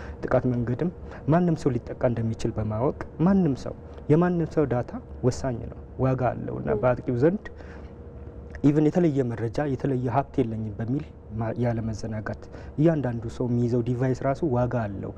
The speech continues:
ያንን በማጥቃት ለሌላ ጥቃት ራሱ ሊጠቀሙበት ይችላሉ እና እሱን በማሰብ መጠንቀቅ አንደኛ። እንደ ተቋማት ወደ ተቋማት ከሄድን ደግሞ ሶስት መሰረታዊ የሳይበር ደህንነት መፍትሄ የምንላቸው አሉ በተቋም ደረጃ።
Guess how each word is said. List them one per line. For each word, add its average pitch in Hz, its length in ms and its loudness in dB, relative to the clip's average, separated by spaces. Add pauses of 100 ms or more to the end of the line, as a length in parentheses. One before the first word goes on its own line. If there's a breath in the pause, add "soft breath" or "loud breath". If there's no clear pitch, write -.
(240 loud breath)
ያንን 131 320 6
በማጥቃት 135 640 -2
ለሌላ 123 380 2
ጥቃት - 320 -8
ራሱ 117 200 -4
ሊጠቀሙበት 117 680 -4
ይችላሉ 110 420 -4
እና 135 140 0 (420 loud breath)
እሱን - 280 2
በማሰብ 117 480 2
መጠንቀቅ 104 680 -6
አንደኛ። 110 340 -4 (680 loud breath)
እንደ 135 180 4
ተቋማት 135 560 2
ወደ 113 160 -4
ተቋማት 113 440 -2
ከሄድን 123 400 2
ደግሞ 143 200 0 (440 loud breath)
ሶስት - 380 2
መሰረታዊ 131 520 2
የሳይበር 120 360 0
ደህንነት 113 260 -2
መፍትሄ - 280 -4
የምንላቸው 107 580 -4
አሉ 104 180 -4
በተቋም 104 420 -4
ደረጃ። 110 280 0